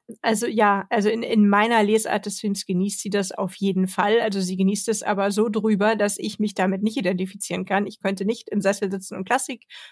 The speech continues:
hören, während in der Badewanne jemand verblutet, auch wenn der Riegel der Tür außen ist und die Tür zu ist. Ich, ähm, äh, nee, also ich, ähm, tu mich da sehr, sehr schwer. Ich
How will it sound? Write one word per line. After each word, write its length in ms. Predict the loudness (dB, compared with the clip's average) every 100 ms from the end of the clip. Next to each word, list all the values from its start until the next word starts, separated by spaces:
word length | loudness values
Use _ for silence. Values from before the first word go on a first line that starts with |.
| 2
hören, 340 | 4 4 2
während 240 | 4 4 2
in 120 | 0
der 100 | 4
Badewanne 480 | 4 4 2 2 2
jemand 340 | 0 0 0
verblutet, 500 | -2 -2 -2 -2 -2
auch 220 | -2 -2 -2
wenn 180 | 0
der 280 | 2 2 0
Riegel 220 | 0 0 0
der 160 | -2
Tür 260 | -2 0 2
außen 260 | 0 0
ist 200 | 0 -2
und 180 | -2 -4
die 80 | -4
Tür 140 | -6
zu 200 | -6 2
ist. 240 | 2 2 -4 -14 -14 -16 -4 0
Ich, 300 | 0 -2 -4 2
ähm, 540 | 2 2 -2 -8 -14 -12 -10 -10
äh, 300 | -8 -8 -8 0
nee, 340 | 4 6 4 2 -2 0
also 260 | 0 0
ich, 320 | -4 -6 -8 -6 -4
ähm, 380 | -2 -2 -6
tu 100 | -6
mich 220 | -4 -4 0
da 240 | 0 2
sehr, 240 | 4 4
sehr 180 | 2 0
schwer. 380 | -2 0 2 2
Ich 220 | -2 -10